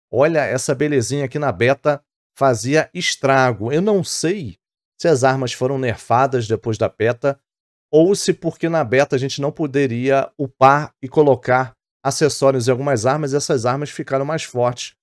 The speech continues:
depois que a gente colocou o acessório. Eu tô com essa dúvida aí. Comentem o que que vocês acham, a galera que está jogando. Eu senti isso, as armas da beta estão mais fracas. O que que a gente precisa fazer? Vou colocar aqui já na, no desafio. A gente vai seguir esse esquema padrão de sempre, né?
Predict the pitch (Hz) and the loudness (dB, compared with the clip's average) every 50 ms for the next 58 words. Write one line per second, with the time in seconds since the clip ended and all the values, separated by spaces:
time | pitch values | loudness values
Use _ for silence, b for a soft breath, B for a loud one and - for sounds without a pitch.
0 | _ _ _ _ _ _ - 117 110 - 131 123 123 135 131 127 - - 139 131 | _ _ _ _ _ _ -10 -10 -4 -2 -4 -2 -2 -6 -6 -6 -6 -4 -4 -2
1 | 127 - 135 135 135 - 170 156 - - 104 98 95 98 - - - 147 143 - | 0 2 2 2 2 0 -2 -6 -4 -4 -4 -4 -4 -6 -8 -8 -4 -4 -4 -2
2 | - 160 143 120 131 139 143 151 143 131 117 120 131 - _ _ - 147 139 131 | -2 -4 -2 -2 -4 -4 -4 -2 -2 0 0 -2 -4 -10 _ _ -4 -4 -2 -2
3 | 139 147 - - 147 135 - 139 - 135 135 - - 139 117 98 110 107 117 117 | -4 -4 -6 -8 -8 -8 -8 -10 -8 -8 -8 -4 -4 -4 -2 0 0 -2 -2 -2
4 | - 110 107 104 104 107 117 113 - 120 - - - 113 117 123 139 139 107 104 | -4 -6 -4 -2 -2 -2 -4 -4 -8 -14 -10 -6 -4 -2 0 0 0 -2 -2 -6
5 | 104 101 98 90 87 - _ _ _ _ _ _ _ 113 117 - - 156 127 - | -8 -8 -8 -10 -10 -14 _ _ _ _ _ _ _ -8 -8 -6 -6 -6 -6 -6
6 | 180 170 143 120 - - 113 98 104 117 135 147 135 131 151 120 104 120 135 - | -4 -2 -4 -4 -2 -2 -2 -2 -2 -2 -4 -4 -2 0 0 0 2 -2 -2 -2
7 | - 135 - - - 127 135 139 147 139 - - - 113 120 127 135 - - 160 | -4 -8 -8 -6 -8 -6 -6 -6 -8 -8 -8 -4 -2 -2 0 0 -2 -4 -6 -8
8 | 151 - - _ _ _ _ 175 170 - 208 202 - - - - 202 196 - - | -8 -8 -14 _ _ _ _ -8 -4 -2 -2 -4 -4 -4 -2 2 2 2 4 4
9 | 185 147 120 131 147 135 113 - 147 151 151 - - 143 135 - 156 131 113 135 | 2 2 2 0 -2 -2 -4 -6 -8 -8 -6 -4 -4 -4 -4 -4 -6 -4 -2 -2
10 | 135 135 131 120 113 104 95 113 117 113 113 117 113 127 104 - - - 175 190 | -2 -2 -2 -2 -2 -4 -4 -6 -6 -6 -6 -2 -2 -2 -2 -2 -4 -6 -4 -2
11 | 160 123 98 - - _ _ _ _ _ _ _ _ _ _ - 110 120 - - | -2 -2 -2 -4 -10 _ _ _ _ _ _ _ _ _ _ -10 -8 -8 -2 -2
12 | 147 143 - 165 131 123 147 160 160 - - 190 - - 160 143 147 151 151 - | -2 -2 -2 -4 -4 -2 -2 -2 -2 -2 -4 -4 -2 -2 -2 0 0 2 2 4
13 | 208 214 165 160 160 180 196 185 202 196 - - 175 175 196 - 208 190 180 170 | 2 4 2 0 -2 -2 -4 -4 -4 -6 -4 -2 -2 -2 -2 -2 -4 -4 -4 -4
14 | 165 185 220 | -6 -8 -8